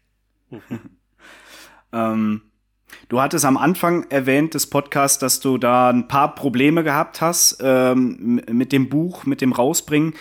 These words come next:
Ähm, war es nur der Verlag, den Verlag zu finden oder was, was, und die Dienststelle natürlich auch, aber war da noch was anderes dazwischen, was, äh, ein bisschen Probleme bereitet hatte, oder?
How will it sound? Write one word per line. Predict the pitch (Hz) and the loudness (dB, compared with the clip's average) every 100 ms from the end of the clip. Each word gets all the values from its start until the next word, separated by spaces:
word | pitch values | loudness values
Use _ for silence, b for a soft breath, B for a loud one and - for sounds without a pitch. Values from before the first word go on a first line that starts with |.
| B B - | B B -2
Ähm, | 127 123 120 - - _ _ _ - | 0 2 0 -2 -12 _ _ _ -4
war | 127 135 | 0 2
es | 139 | 2
nur | 156 | 0
der | 151 139 | 0 -2
Verlag, | 117 107 113 131 185 - | -2 0 2 2 -2 -6
den | 131 | -6
Verlag | - 113 143 - | -4 -2 -2 -4
zu | 170 | -6
finden | 175 151 | -6 -4
oder | 131 123 | -2 -2
was, | 135 - 107 113 - | -2 -6 -8 -12 -10
was, | 117 - - - - | -8 -4 -4 -6 -8
und | 127 123 | -2 -2
die | 120 | -2
Dienststelle | 131 160 175 160 151 | 0 0 0 0 0
natürlich | 160 151 160 156 - | 0 -2 -4 -6 -4
auch, | 143 147 | -2 -2
aber | 120 120 95 | -2 -4 -4
war | 87 - 57 65 117 | -12 -20 -18 -10 -4
da | 135 | -2
noch | 135 127 | -2 -4
was | 117 | -8
anderes | - 139 165 - | -4 -4 -4 -6
dazwischen, | 151 - 156 151 156 | -8 -6 -6 -6 -4
was, | 135 131 - | -4 -4 -6
äh, | 113 | -4
ein | 123 117 | -4 -2
bisschen | 139 - 147 | -2 -4 -4
Probleme | 135 120 139 139 | -6 -4 -4 -4
bereitet | 123 127 127 131 | -6 -6 -6 -10
hatte, | 131 151 127 | -12 -10 -10
oder? | 101 104 101 95 | -8 -8 -8 -10